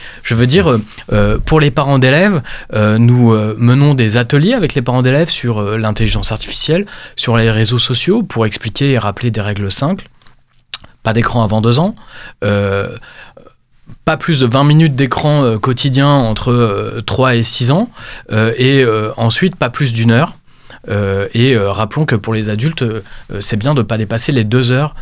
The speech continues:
Speaker 1: d'écran à usage récréatif. On rappelle ces règles-là, on fait des ateliers, euh, on s'aperçoit en discutant avec, euh, les élèves, les collégiens en particulier,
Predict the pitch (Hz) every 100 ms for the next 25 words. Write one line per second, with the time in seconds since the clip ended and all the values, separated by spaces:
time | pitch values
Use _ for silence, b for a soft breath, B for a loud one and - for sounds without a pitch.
0 | B 107 104 - 143 120 110 131 123 120
1 | - 117 - - - - B B B B
2 | - 117 131 127 160 - 135 127 123 123
3 | 135 220 - 117 101 - 135 123 117 110
4 | 120 113 - - b b b 104 101 101
5 | 101 104 117 - 131 - 151 143 - 151
6 | 143 131 - - 117 117 104 - 107 123
7 | 104 98 104 92 B B B 104 110 117
8 | 127 117 101 101 104 110 107 110 113 110
9 | 101 - 110 113